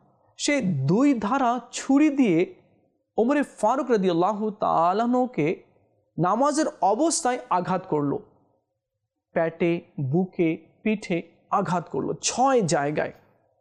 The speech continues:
দুই ধারা ছুরি দিয়ে। এবং সে সেখান থেকে যখন পালাতে লাগলো, আরও তেরো জন সাহাবীর উপরে আক্রমণ করল।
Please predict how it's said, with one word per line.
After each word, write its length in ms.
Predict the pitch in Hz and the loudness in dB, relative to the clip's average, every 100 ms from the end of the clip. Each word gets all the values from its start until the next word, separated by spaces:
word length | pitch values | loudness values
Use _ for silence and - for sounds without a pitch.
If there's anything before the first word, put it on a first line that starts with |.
| _ - | _ -4
দুই 240 | 135 233 | 0 2
ধারা 280 | 214 160 175 | 2 0 -2
ছুরি 300 | 196 - 156 | -2 0 0
দিয়ে। 240 | 139 147 123 - | 0 -2 -6 -4
এবং 200 | 226 285 | 0 0
সে 220 | 311 294 285 | 0 0 0
সেখান 280 | 247 247 | 0 -2
থেকে 180 | 233 247 | 0 0
যখন 220 | 233 240 | 0 0
পালাতে 480 | 214 - 170 180 277 | -2 -2 0 0 2
লাগলো, 560 | 277 262 247 175 208 - _ | 2 2 2 2 0 -2 _
আরও 320 | 208 269 294 294 - | 0 0 -2 -4 -2
তেরো 320 | 226 254 302 | 0 2 2
জন 220 | 247 285 | 2 2
সাহাবীর 580 | 269 - 233 214 240 311 | 0 0 0 0 2 2
উপরে 520 | 302 302 269 220 - - | 2 2 2 2 0 -4
আক্রমণ 480 | 196 - 208 175 | -2 0 2 0
করল। 360 | 160 151 143 135 | 0 -2 -2 -4